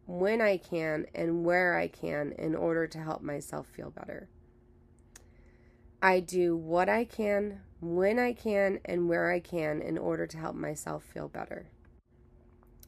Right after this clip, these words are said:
Now let's jump into all the things that you can do that,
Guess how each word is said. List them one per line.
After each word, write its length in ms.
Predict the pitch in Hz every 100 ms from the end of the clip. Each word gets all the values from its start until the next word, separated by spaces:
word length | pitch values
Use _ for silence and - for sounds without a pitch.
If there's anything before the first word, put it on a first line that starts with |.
| -
Now 400 | 175 170 170 185
let's 380 | 175 165 - - - - -
jump 320 | - 165 170 -
into 880 | - 175 170 165 - 180 180 180 175 -
all 220 | 170 170
the 120 | 170
things 360 | 185 185 185 180
that 160 | 190 -
you 140 | 196
can 200 | 202 196
do 400 | 190 220 180 175
that, 320 | 170 156 -